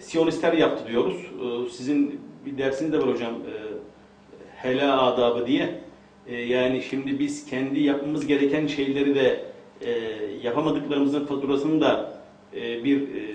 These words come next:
düşmana, hayali bir düşmana, e, fatura ediyorsak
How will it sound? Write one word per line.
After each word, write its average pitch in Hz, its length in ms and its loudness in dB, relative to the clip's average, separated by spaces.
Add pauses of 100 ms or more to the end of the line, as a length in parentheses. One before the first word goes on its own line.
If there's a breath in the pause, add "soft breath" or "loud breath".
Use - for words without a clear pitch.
(200)
düşmana, 139 480 0
hayali 139 420 4
bir 135 180 4 (320)
düşmana, 135 360 -4
e, - 300 -10 (440)
fatura 131 260 -4
ediyorsak - 560 2